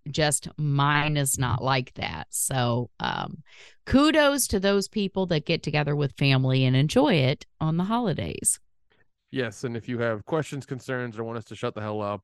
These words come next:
Speaker 2: uh, make sure you email us at
Speaker 1: <laughs>
Speaker 2: erica dyer podcast at gmail dot com. And tell us what you think, 'cause we wanna hear all of it.
Speaker 1: <sighs> Oh, shoot. Yes, we do. Yes, send those questions, comments, concerns.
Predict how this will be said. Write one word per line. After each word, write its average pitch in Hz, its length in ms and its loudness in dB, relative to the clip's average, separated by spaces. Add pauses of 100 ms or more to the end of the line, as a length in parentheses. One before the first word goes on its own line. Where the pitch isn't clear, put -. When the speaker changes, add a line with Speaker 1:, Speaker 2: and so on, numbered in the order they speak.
Speaker 2:
uh, 101 160 -6
make 143 180 0
sure 156 140 0
you 135 140 2
email 120 420 -2
us 107 160 -4
at - 60 -6
Speaker 1:
<laughs> - 0 -
Speaker 2:
erica 120 340 -2
dyer 107 260 -4
podcast 107 520 -6
at 101 60 -14
gmail 98 280 -12
dot 95 160 -12
com. 92 300 -14 (400)
And 117 100 -6
tell 139 140 0
us 131 60 0
what 120 120 -2
you 113 80 -4
think, 110 280 -8
'cause 101 140 -6
we 101 80 -6
wanna 101 160 -4
hear 98 180 -6
all 98 220 -6
of 95 80 -12
it. - 200 -18
Speaker 1:
<sighs> 415 40 -4 (600)
Oh, 269 160 -4 (100)
shoot. 240 640 0
Yes, 262 340 2
we 277 200 4
do. 277 580 6
Yes, 254 480 0
send 247 360 -2
those 277 220 -4
questions, 214 800 -4
comments, 202 600 2
concerns. 180 880 0